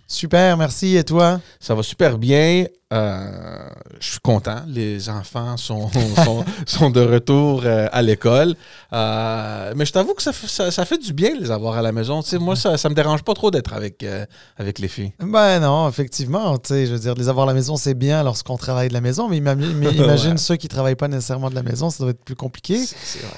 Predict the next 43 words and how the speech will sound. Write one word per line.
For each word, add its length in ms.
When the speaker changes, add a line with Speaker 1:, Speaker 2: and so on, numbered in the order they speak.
Speaker 1:
Mais, 340
euh, 200
tu 80
sais, 80
trois 360
jours 300
de 160
grève 540
quand 180
même 460
dans 160
une 160
même 220
semaine, 720
euh, 340
c'est, 420
euh, 160
c'est 140
pas 160
évident, 360
hein. 100
Tu 80
sais, 80
il 20
y 40
a 40
beaucoup 240
de 40
familles 300
qui 120
ont 120
eu, 200
euh, 580
qui 100
ont 80
eu 80
de 80
la 60
difficulté, 720
euh, 220
euh, 200
avec 280
ça. 260